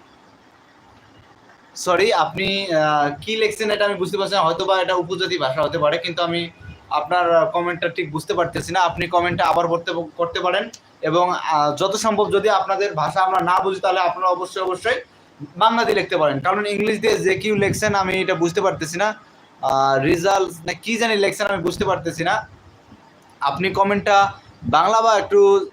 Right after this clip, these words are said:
সিম্পল আকারে লিখতে পারেন। ধন্যবাদ আপনাকে। আহ, সাইফুল আহমেদ শিহাব, love you। ধন্যবাদ আপনাকে, অসংখ্য ধন্যবাদ আমাদেরকে ভালোবাসার জন্য। আপনাদেরকে ভালোবাসা অবিরাম রইল। আহ, আপনারা অবশ্যই আপনি, আহ,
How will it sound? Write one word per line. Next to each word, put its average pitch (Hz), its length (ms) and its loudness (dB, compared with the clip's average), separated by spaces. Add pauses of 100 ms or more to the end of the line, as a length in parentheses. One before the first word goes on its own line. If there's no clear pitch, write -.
(120)
সিম্পল 202 380 -2
আকারে 180 200 2
লিখতে 143 200 -2
পারেন। 113 260 0
ধন্যবাদ 190 360 0
আপনাকে। 175 520 -2 (500)
আহ, 165 400 6
সাইফুল 185 340 2
আহমেদ 202 200 0
শিহাব, 196 320 4
love 170 380 4
you। 139 100 0 (300)
ধন্যবাদ 220 340 4
আপনাকে, 214 280 0
অসংখ্য 208 300 0
ধন্যবাদ 202 260 0
আমাদেরকে 190 280 0
ভালোবাসার 175 400 2
জন্য। 185 200 -2
আপনাদেরকে 185 460 -2
ভালোবাসা 170 380 2
অবিরাম 175 280 0
রইল। 180 160 0
আহ, 139 840 -2
আপনারা 202 280 2
অবশ্যই 226 560 2
আপনি, 185 440 0
আহ, 151 500 4